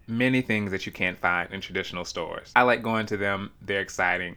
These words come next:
I get to try new things. Makes me feel like I'm an international candy traveler. I don't know. Whatever. Sometimes,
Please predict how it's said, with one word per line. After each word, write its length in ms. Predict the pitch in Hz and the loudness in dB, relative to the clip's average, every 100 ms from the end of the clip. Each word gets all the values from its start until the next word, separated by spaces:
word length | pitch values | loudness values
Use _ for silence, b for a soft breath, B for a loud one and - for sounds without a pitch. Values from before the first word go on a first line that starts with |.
| - | -6
I 60 | 98 | -6
get 160 | 98 | -6
to 60 | 90 | -8
try 240 | - 90 | -2 0
new 160 | 87 90 | 0 -6
things. 480 | - 87 82 85 - | -4 -4 -4 -10 -8
Makes 180 | 95 - | -8 -6
me 80 | |
feel 180 | 95 90 | -6 -2
like 180 | 90 87 | -2 -2
I'm 100 | 85 | -4
an 80 | 87 | -6
international 560 | 92 - 90 90 92 | -8 -4 -4 -2 -6
candy 300 | 87 90 87 | -8 -6 -6
traveler. 480 | 90 - 78 78 - - - - | -4 -4 -4 -6 -14 -14 -18 -4
I 120 | 123 | -2
don't 180 | 101 82 | -2 -4
know. 260 | 80 80 95 | -8 -8 -6
Whatever. 540 | 110 135 120 80 76 B B B B B B B B B B B B | 2 4 4 2 -6 B B B B B B B B B B B B
Sometimes, 1300 | - - 175 220 220 185 165 156 143 135 135 127 - | -2 6 6 6 6 6 6 6 4 2 0 -2 -6